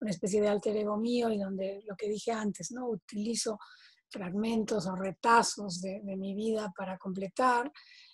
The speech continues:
Eh, hay siempre un tema principal que es el que me interesa en realidad contar, ¿no? En La falaz posteridad es esta situación de la de los derechos de autor, de la, digamos, de,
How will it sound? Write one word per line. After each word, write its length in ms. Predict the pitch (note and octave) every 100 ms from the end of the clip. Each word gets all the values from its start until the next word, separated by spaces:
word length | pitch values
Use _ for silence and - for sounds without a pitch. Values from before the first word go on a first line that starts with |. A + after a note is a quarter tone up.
| _ -
Eh, 360 | A3+ G#3+ G#3 -
hay 220 | B3 B3
siempre 720 | A#3 C4 B3+ B3 B3 C4 D#4 A#4+ - - _
un 240 | B3+ A3+
tema 380 | A3 A#3 A#3 A#3
principal 800 | G#3 G#3 E3 F#3 - A3 G#3+ A3+ -
que 160 | - G3+
es 120 | -
el 120 | G3+
que 140 | - G3+
me 140 | F#3+
interesa 680 | F#3 G3 A3 A3+ - F#3+ G3 C4+
en 220 | G3 G3
realidad 560 | F#3 F#3+ G3 G3+ G3 G3 G3
contar, 480 | - F3+ F3+ G3 F3 _ _ _ -
¿no? 200 | A#3+ D4
En 140 | A#3+
La 120 | G#3 F3
falaz 340 | G3 G#3+ -
posteridad 720 | G3+ - G3+ G3+ G#3+ A#3 A#3
es 180 | G#3 -
esta 240 | - G#3+
situación 580 | F#3 F#3 G3 F#3 G#3+ G#3
de 100 | F#3+
la 200 | F#3 F3+ - - - - _ _ G3+
de 60 |
los 160 | G3 F#3
derechos 380 | F#3 G3 G#3 F#3
de 80 | F#3
autor, 560 | F3+ A3+ A3 G#3+ G3+
de 140 | F#3+ F#3
la, 380 | F3+ F3+ F#3+ G3+
digamos, 400 | F#3+ G3 G3
de, 100 | F3